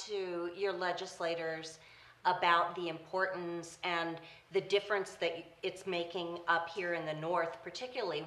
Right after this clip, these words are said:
what you're seeing with the, the films that are shooting up here, or the projects that are shooting up here. Um, we are well on our way to rebuilding Minnesota's in-, industry. Um, we have a ways to go,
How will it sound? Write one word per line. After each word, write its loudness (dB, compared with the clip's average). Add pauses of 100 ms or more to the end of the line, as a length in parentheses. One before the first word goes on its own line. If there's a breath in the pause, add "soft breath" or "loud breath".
(180)
what 2
you're -6
seeing -4
with -2 (140)
the, 2
the -6
films -2
that -2
are -4
shooting 4
up -2
here, -2 (400 loud breath)
or 4
the 2
projects 8
that -4
are -4
shooting -2
up -2
here. -2 (320 loud breath)
Um, 10 (180)
we 4
are 10 (400 loud breath)
well 12
on 10
our 8
way 4
to -2 (140)
rebuilding 6
Minnesota's -2 (140)
in-, 0 (220)
industry. 4 (440 loud breath)
Um, 10
we 4
have 8
a 8
ways 10
to 0
go, 8